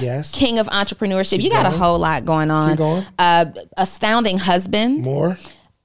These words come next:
Speaker 2: Fantastic father.
Speaker 1: Oh, you talking good.
Speaker 2: You are an amazing father times three.
Speaker 1: Mm.
Speaker 2: You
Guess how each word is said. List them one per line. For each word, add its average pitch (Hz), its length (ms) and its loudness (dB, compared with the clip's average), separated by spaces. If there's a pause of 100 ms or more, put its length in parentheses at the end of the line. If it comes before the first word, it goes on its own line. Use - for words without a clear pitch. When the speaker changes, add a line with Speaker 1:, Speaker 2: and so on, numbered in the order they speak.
Speaker 2:
Fantastic 208 840 -2
father. 196 540 2
Speaker 1:
Oh, 123 120 -4
you 120 100 -4
talking 113 300 -8
good. 104 260 -8
Speaker 2:
You 214 260 0
are 175 180 2
an 165 160 -2
amazing 175 520 0
father 156 300 2
times 160 400 -2
three. 185 680 -2
Speaker 1:
Mm. 151 600 -2
Speaker 2:
You 226 400 0